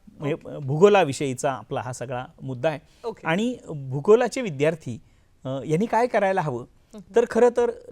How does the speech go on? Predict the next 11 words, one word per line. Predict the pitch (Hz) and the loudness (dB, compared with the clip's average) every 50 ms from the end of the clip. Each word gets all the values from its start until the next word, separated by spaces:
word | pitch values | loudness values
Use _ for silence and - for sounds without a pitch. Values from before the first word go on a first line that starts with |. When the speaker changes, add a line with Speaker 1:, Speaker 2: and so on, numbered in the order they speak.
| - - | -4 -2
Speaker 1:
ते | 208 208 | -2 0
सगळं | - 202 165 160 180 185 | 0 -2 -2 0 -2 -2
शिकतात, | - - 123 - - - 95 - _ _ _ _ _ _ _ _ _ _ _ _ - | -4 -8 -12 -12 -14 -16 -16 -16 _ _ _ _ _ _ _ _ _ _ _ _ -2
पण | 220 254 262 | -2 0 -2
शिकतात, | - - 202 180 - - - 247 208 214 - _ _ _ _ _ - | -2 -4 -4 -6 -2 0 0 0 0 -2 -6 _ _ _ _ _ -4
पण | 185 202 226 277 349 - _ _ _ _ _ _ _ _ _ _ _ _ _ _ _ _ _ | -2 -2 -2 -2 -6 -10 _ _ _ _ _ _ _ _ _ _ _ _ _ _ _ _ _
त्याला, | - 165 170 185 214 254 _ _ _ _ _ _ - - - 160 | -2 -2 -2 -2 -4 -8 _ _ _ _ _ _ -20 -18 -12 -10
अ, | 160 143 147 143 139 | -6 -4 -4 -4 -6
प्रात्यक्षिकाची | 143 - _ - 175 151 - - - 247 - - 247 - 233 214 - 240 | -8 -8 _ 0 0 0 0 -2 -6 -6 -6 -6 -4 -2 -2 -2 -4 -6
जोड | 202 160 165 175 175 | -6 -4 -4 -4 -4
नसल्यामुळे | 160 139 120 - - 151 151 151 131 117 107 | -4 -8 -8 -8 -6 -4 -4 -4 -4 -6 -8